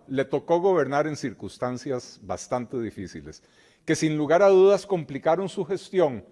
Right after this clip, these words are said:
y lo hubieran hecho con cualquiera que hubiese ocupado la silla presidencial en ese momento. No podemos, sin embargo, caer en el simplismo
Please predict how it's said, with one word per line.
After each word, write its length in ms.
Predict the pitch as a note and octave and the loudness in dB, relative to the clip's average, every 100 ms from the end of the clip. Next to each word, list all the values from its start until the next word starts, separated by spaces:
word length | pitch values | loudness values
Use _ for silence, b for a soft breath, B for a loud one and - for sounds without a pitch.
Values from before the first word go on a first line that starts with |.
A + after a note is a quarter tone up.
| b b b - | b b b -2
y 100 | F3+ | 2
lo 140 | E3+ | 4
hubieran 340 | E3 F#3+ A3 | 6 4 4
hecho 300 | A3+ G#3 A3 | 2 0 0
con 160 | - G3+ | -6 -6
cualquiera 600 | - E3+ - F#3 G3 F#3+ | -2 -4 0 2 2 0
que 140 | E3+ | -2
hubiese 320 | C3+ C#3 D3+ F3 | -2 0 0 -2
ocupado 640 | D#3+ C#3+ D3+ C#3 C3+ C#3+ | -6 -4 0 2 2 0
la 160 | G#2+ G#2 | -4 -6
silla 300 | - B2+ C3+ | -4 -4 -4
presidencial 640 | B2+ A2+ G2+ F2+ A#2+ A2+ | -6 -8 -10 -8 -8 -8
en 100 | G#2 | -8
ese 160 | F#2 G#2+ | -10 -12
momento. 440 | E2+ D2+ D2+ _ _ - - _ _ _ _ _ b b b b b - | -14 -16 -20 _ _ -20 -20 _ _ _ _ _ b b b b b -6
No 200 | D#3 F3+ | -2 2
podemos, 420 | G#3+ G3+ G#3 G#3+ | 4 4 2 -2
sin 220 | G#3+ E3 | -4 -6
embargo, 520 | B2+ B2+ D#3 F3 F#3+ | -2 4 4 4 2
caer 440 | F3+ - A2 A#2+ D3+ | 2 -2 0 2 0
en 100 | F3 | -2
el 80 | D#3+ | -6
simplismo 880 | - A2+ - C3+ E3+ E3 E3+ E3+ | -8 -10 -6 2 2 2 -6 -8